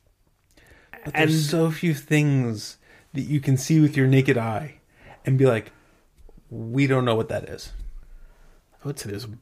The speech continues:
Speaker 2: bunch of things we can see with our naked eye. We have no idea
Speaker 1: Okay.
Speaker 2: what it is.
Speaker 1: No idea? No,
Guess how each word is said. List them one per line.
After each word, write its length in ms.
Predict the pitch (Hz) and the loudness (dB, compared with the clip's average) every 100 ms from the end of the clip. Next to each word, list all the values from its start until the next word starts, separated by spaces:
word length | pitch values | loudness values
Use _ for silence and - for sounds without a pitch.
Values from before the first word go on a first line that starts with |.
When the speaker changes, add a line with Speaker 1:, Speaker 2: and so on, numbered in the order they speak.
| _ | _
Speaker 2:
bunch 280 | - 139 - | -8 -8 -8
of 60 | 131 | -10
things 240 | 107 101 | -10 -8
we 80 | 110 | -10
can 140 | 104 98 | -10 -10
see 120 | 110 | -8
with 80 | 98 | -8
our 60 | |
naked 280 | 95 98 107 | -8 -12 -16
eye. 120 | 107 | -16
We 80 | 110 | -14
have 100 | 101 | -12
no 320 | 98 104 110 | -10 -8 -8
idea 140 | - 131 | -8 -4
Speaker 1:
Okay. 160 | 131 131 | -2 -2
Speaker 2:
what 100 | 123 | -4
it 100 | 98 | -6
is. 300 | 98 - - _ _ _ _ _ - - - | -12 -16 -20 _ _ _ _ _ -20 -20 -6
Speaker 1:
No 280 | 135 139 139 | 0 4 4
idea? 460 | 143 127 127 151 156 _ | 4 2 0 -2 -8 _
No, 760 | 123 123 127 131 131 139 143 | -10 -6 -4 0 0 0 -2